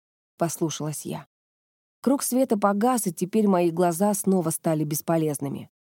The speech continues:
«Отлично! Повернись». Так я и сделала.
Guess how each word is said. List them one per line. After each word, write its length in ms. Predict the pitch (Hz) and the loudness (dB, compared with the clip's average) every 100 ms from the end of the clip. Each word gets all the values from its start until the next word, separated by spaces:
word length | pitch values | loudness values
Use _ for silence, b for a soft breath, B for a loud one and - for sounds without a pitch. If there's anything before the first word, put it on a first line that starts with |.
| _ | _
«Отлично! 760 | 170 185 214 214 - - 156 - _ _ _ | 2 2 2 0 0 -10 -12 -16 _ _ _
Повернись». 720 | 196 220 254 262 220 147 - _ _ _ _ _ _ | 2 4 4 4 4 2 -8 _ _ _ _ _ _
Так 220 | - 180 - | -6 -6 0
я 120 | 185 | 2
и 80 | 185 | 2
сделала. 640 | 156 151 139 139 - - | 0 -2 -2 -6 -10 -14